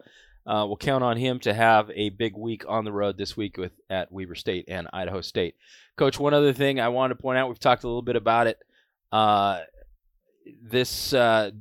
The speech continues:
this season already, and that is your bench play. And, and you got some outstanding bench play against Northern Arizona. Kashawn Saunders, uh, ten points, uh, off the bench and three assists, two rebounds, a steal. He was a big factor.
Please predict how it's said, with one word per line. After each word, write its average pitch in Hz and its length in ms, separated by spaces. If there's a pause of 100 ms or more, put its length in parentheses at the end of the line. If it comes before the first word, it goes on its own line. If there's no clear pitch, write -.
this 127 160
season 131 360
already, 120 480
and 120 120
that 120 160
is 120 160
your 131 100
bench 131 340
play. 98 360
And, 95 160
and 101 160
you 107 60
got 117 160
some 117 120
outstanding 117 500
bench 117 380
play 120 260
against 117 260
Northern 117 260
Arizona. 117 400
Kashawn 113 520
Saunders, 117 580 (540)
uh, 107 280
ten 139 220
points, 127 540 (480)
uh, 110 200 (120)
off 113 280
the 113 80
bench 113 540 (100)
and 98 420
three 127 220
assists, 117 420
two 135 200
rebounds, 110 600
a 90 40
steal. 117 520
He 131 200
was 113 200 (100)
a 98 100
big 117 360
factor. 110 640